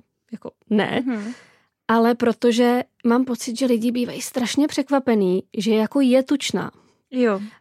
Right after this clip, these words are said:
Speaker 1: A je to takový jídlo, který já vídám na menu v restauracích už teď v listopadu. A vídám ho často třeba na denních menu. A už teď ho vídám v jídelníčcích lidí. Takže mám pocit, že to je něco, co vlastně už se jí celý listopad, prosinec a potom ještě jako leden.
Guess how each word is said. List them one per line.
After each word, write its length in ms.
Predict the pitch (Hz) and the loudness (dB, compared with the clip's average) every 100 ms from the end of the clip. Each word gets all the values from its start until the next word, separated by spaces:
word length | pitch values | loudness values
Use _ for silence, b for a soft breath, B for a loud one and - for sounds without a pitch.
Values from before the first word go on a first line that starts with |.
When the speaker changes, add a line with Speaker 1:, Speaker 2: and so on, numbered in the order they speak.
| - | -2
Speaker 1:
A 420 | 226 214 208 208 - | 0 2 2 2 0
je 140 | 226 | 0
to 100 | 262 | 0
takový 380 | 254 233 262 269 | -2 -2 0 0
jídlo, 220 | 247 226 | 0 -2
který 300 | - 233 240 | 0 0 2
já 180 | 247 247 | 2 2
vídám 360 | 233 226 240 247 | 2 2 2 2
na 80 | |
menu 220 | 233 240 240 | 2 2 2
v 40 | |
restauracích 640 | 226 - 233 226 - 247 254 | 0 0 0 0 -2 -4 -4
už 100 | - | -2
teď 160 | 240 | 0
v 60 | 220 | 0
listopadu. 480 | 226 233 220 165 - _ _ b b b b b - | 0 -2 -4 -6 -8 _ _ b b b b b -2
A 280 | 220 208 208 | 2 2 2
vídám 280 | 220 233 233 | 2 4 4
ho 100 | 233 | 2
často 280 | 233 - 233 | -2 -4 -2
třeba 220 | 240 240 | 2 2
na 120 | 233 | 4
denních 340 | 226 233 247 | 4 4 2
menu. 340 | 240 220 180 196 _ - | 2 2 2 -2 _ -4
A 80 | 226 | -2
už 160 | 226 | 0
teď 180 | - 214 | 0 2
ho 60 | 240 | 2
vídám 280 | 233 233 233 | 4 4 4
v 40 | |
jídelníčcích 640 | 226 226 226 220 - 247 | 4 4 2 0 -2 -2
lidí. 340 | 240 220 170 _ B B B | 2 0 -2 _ B B B
Takže 240 | 220 226 | -2 2
mám 180 | 226 233 | 2 0
pocit, 280 | 226 - 214 | -2 -6 -4
že 80 | 226 | 0
to 120 | 233 | 2
je 60 | |
něco, 300 | 233 220 240 | 2 2 -2
co 140 | - 214 | -2 0
vlastně 300 | 220 - 226 | -2 0 -2
už 120 | 233 | -2
se 120 | - | 0
jí 100 | 233 | -2
celý 260 | - 240 233 | 0 2 2
listopad, 400 | 220 - 233 240 | 2 -2 -4 -4
prosinec 500 | - 214 233 220 220 | -6 -4 0 0 0
a 60 | 226 | -4
potom 240 | 214 220 220 | -4 -4 -4
ještě 220 | - 220 | -4 -4
jako 200 | 214 240 | 0 2
leden. 480 | 226 190 165 180 | 2 2 0 -2